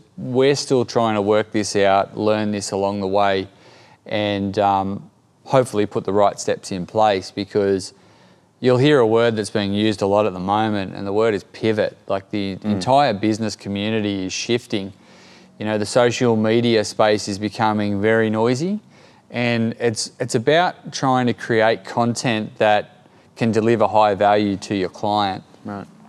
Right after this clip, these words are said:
Speaker 1: I think there's two kind of advertising that you can do. You can do ego-based marketing, or you can do information-based marketing.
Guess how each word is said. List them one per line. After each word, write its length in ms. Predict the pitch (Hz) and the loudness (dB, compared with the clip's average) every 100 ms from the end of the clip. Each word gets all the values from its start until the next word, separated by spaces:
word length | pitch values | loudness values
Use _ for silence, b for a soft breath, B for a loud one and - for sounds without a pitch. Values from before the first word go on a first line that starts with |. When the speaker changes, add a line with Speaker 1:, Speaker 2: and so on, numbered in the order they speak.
| - - | -14 -4
Speaker 1:
I 80 | 117 | 0
think 200 | 160 151 | 0 2
there's 200 | 127 - | 0 0
two 220 | - 160 | 0 2
kind 320 | 143 131 117 | 2 2 2
of 160 | 107 98 - _ _ | 0 -4 -18 _ _
advertising 840 | 107 110 113 120 110 107 104 104 98 B B B B - | 0 0 0 2 4 4 0 -4 -6 B B B B -4
that 60 | |
you 160 | 113 120 | 0 0
can 160 | 113 104 | 0 0
do. 100 | 110 | 2
You 300 | 107 104 104 | 2 0 0
can 180 | 110 104 | -2 -2
do 300 | 110 107 - | 0 0 0
ego-based 840 | 123 131 123 113 104 113 110 - | 2 4 4 2 2 2 2 0
marketing, 640 | 110 117 135 170 208 220 - | 0 2 2 -2 -2 -4 0
or 120 | 110 | 0
you 140 | 107 107 | 2 0
can 180 | 110 101 | -2 0
do 260 | 104 104 - | 0 0 -2
information-based 960 | 113 104 101 101 107 104 95 92 92 | -4 -2 -2 0 -2 -4 0 0 0
marketing. 440 | 95 92 - 87 | -4 -6 -6 -12